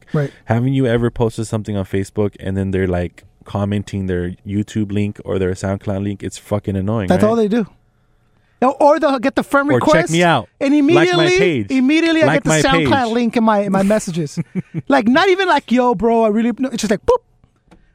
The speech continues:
Speaker 1: Or, yeah, the comment, their
Speaker 2: Especially
Speaker 1: comment
Speaker 2: when
Speaker 1: is
Speaker 2: you're,
Speaker 1: their links, and I'm like,
Speaker 2: especially
Speaker 1: "Yo,
Speaker 2: when
Speaker 1: what are you
Speaker 2: you're,
Speaker 1: doing?"
Speaker 2: especially when you're boosting a post, putting some money into that
Speaker 1: Yeah,
Speaker 2: actual
Speaker 1: yeah.
Speaker 2: post, and then
Speaker 1: Yeah.
Speaker 2: you see a, a link.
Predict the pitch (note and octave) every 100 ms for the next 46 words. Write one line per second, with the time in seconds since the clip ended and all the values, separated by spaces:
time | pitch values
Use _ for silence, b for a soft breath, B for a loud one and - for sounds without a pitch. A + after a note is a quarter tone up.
0 | - D4+ C#4 G4+ C4 - D4+ D4+ E4 -
1 | B3 F3+ A#3+ D#4+ F3+ - D4 D#4 D4 C4
2 | C4+ G4+ - D4 C4+ C#4 - F#4+ G4 C#4
3 | - F#3 C4+ G#4 A#3+ D#3+ D#3 D#3+ D#3 C#3
4 | A#2 G#2 A#2+ D#3+ - A#2+ G2+ G#2+ G2 G2
5 | - A#2+ A2+ G#2+ F#2+ G#2+ C#3+ G#2+ F#2+ G#3+
6 | F2 A3 G3 F3+ F#3+ F3 C#3 A#2 C3 -
7 | A3 G3 A#2 - B2+ G#2+ - - G#2+ A#2
8 | G#2+ - -